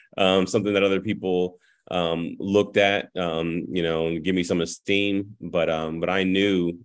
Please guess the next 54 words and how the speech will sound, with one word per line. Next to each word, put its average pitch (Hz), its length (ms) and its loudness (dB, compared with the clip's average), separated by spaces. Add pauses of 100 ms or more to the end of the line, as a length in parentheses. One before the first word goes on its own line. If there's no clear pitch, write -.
(180)
I 95 140 -2
knew 95 480 0 (180)
early 98 320 -2
on 85 440 -4 (380)
that, 85 160 -4
uh, 82 140 0
there 85 100 2
was 85 140 0
just 87 160 -6
something 87 460 -4
different 101 460 -4 (200)
about 80 340 -4
the 85 80 -2
way 80 180 0
that 80 120 -2
I 80 80 -2
did 90 260 0
it. 80 200 -2
And 80 220 -6
I, 80 200 -6
I 90 60 -2
started 98 320 0
hiding 85 480 -4 (580)
early 87 300 0
on, 80 400 -4 (120)
um, 80 220 -8
with 80 100 -8
my 80 140 -6
drinking, 82 400 -6
the 80 60 -4
amount 82 340 -2
that 87 100 0
I 85 100 0
did. 82 440 -2 (260)
I 87 80 -10
would 82 120 -4
hang 87 220 -2
out 87 140 0
with 82 120 -4
different 85 320 -4
people 87 380 -4
so 87 180 -4
I 80 80 0
could 82 160 -8
drink 85 300 -2
as 80 80 -4
much 85 220 -4
as 78 80 -6
I 80 100 0
want 85 300 -2
to 90 100 -4
without 80 260 -2
everybody 82 380 0
knowing 87 480 -2